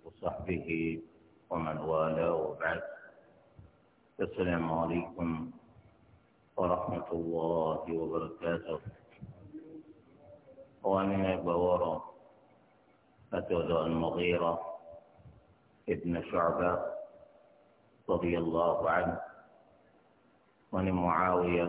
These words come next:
رضي الله عنه، ọ̀pọ̀ ìwé sí Mughira, sọ fún mi nípa ń tó gbọ́ látọ̀dọ̀ Ànábì Muhammad sallallahu alayhi wa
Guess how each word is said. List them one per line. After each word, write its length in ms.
رضي 260
الله 460
عنه، 320
ọ̀pọ̀ 320
ìwé 280
sí 180
Mughira, 580
sọ 180
fún 220
mi 160
nípa 260
ń 120
tó 160
gbọ́ 320
látọ̀dọ̀ 380
Ànábì 360
Muhammad 600
sallallahu 800
alayhi 480
wa 160